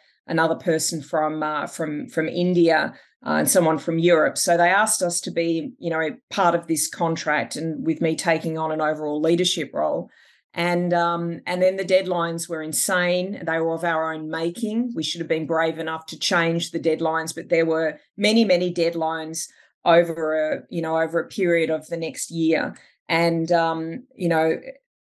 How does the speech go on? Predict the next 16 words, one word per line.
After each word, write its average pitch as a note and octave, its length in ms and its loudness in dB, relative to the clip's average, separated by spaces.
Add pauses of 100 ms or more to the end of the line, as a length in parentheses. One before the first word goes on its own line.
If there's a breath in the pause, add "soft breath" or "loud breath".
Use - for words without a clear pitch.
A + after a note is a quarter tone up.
(200)
I F3+ 140 -6
had G#3 440 2
a, E3 300 6 (460 loud breath)
I G3+ 200 2
had A3 680 0
a F3 180 0
view A3 380 0
of, E3 220 0
you F3+ 100 -6
know, E3+ 60 -2
of E3+ 80 -14
course, F#3+ 200 -6
the G3 80 -6
customer's G3 540 2
always E3 360 4
right. F#3+ 580 2